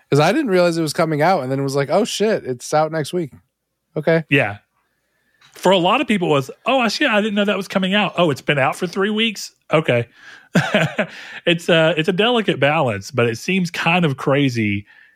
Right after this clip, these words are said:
Speaker 2: that everyone, like I already said last week or whatever it was, everyone knew that Avatar was hitting theaters, <laughs> but no one knew that the Avatar game was hitting consoles.
Speaker 1: Yeah, exactly.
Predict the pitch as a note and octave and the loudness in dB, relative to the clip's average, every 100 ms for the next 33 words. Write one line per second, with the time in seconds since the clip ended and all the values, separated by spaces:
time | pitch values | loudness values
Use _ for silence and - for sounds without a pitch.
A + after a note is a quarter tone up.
0 | _ A#2+ B2 B2 C3+ C3+ C3+ B2+ B2 A#2 | _ 0 0 0 0 2 2 2 2 0
1 | A#2+ B2+ B2+ B2+ B2 B2+ A#2+ A#2 - C3 | 0 2 2 2 0 0 2 0 0 -2
2 | A#2+ A2+ A2 A#2+ A#2+ A#2 A2+ A2 A2+ A2 | 0 -2 -2 0 0 0 0 0 0 -2
3 | - - - - D#3+ G#3 F#3+ F#3 D3+ D#3+ | -6 -18 -8 0 2 4 2 2 0 2
4 | D#3 C3 C3 B2+ B2 B2+ A#2+ A#2 A#2+ G#2+ | 4 4 2 0 0 0 0 -2 -2 -4
5 | G2+ B2+ G#2 F#2+ G#2 - _ _ _ _ | -4 -4 -2 -4 -8 -12 _ _ _ _
6 | F#3+ G#3+ E3+ D#3+ D#3+ D3 C#3+ D#3 E3+ E3 | 0 2 2 2 0 0 0 2 2 4
7 | E3 D3 D3 C#3 C3+ C3 C3 C3 C3+ C3+ | 2 2 0 0 -2 0 0 0 0 0
8 | C3 B2 A#2+ - - - A2+ B2 A#2 A#2 | 0 -2 -6 -10 -6 -4 0 -2 0 0
9 | A2+ G2 A2 - _ _ _ E3 C#3 A2 | -2 -4 -12 -14 _ _ _ 2 2 2
10 | - D3+ B2+ A#2+ A2+ - B2 A2+ | -4 -4 0 2 0 0 -2 -2